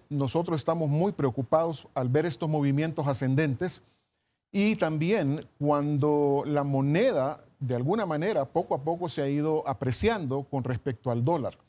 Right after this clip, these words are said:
Hace unos meses el petróleo más bien estaba en valores negativos y nunca vimos nosotros reflejado en los precios de los carburantes esos valores de cuando estuvo el petróleo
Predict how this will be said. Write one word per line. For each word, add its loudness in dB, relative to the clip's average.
Hace 0
unos 0
meses 0
el 0
petróleo -2
más -2
bien -2
estaba 0
en -2
valores 0
negativos -2
y 4
nunca 4
vimos -4
nosotros -4
reflejado -2
en 0
los 0
precios 0
de 0
los -2
carburantes -2
esos 0
valores 0
de -2
cuando -2
estuvo 0
el -2
petróleo 0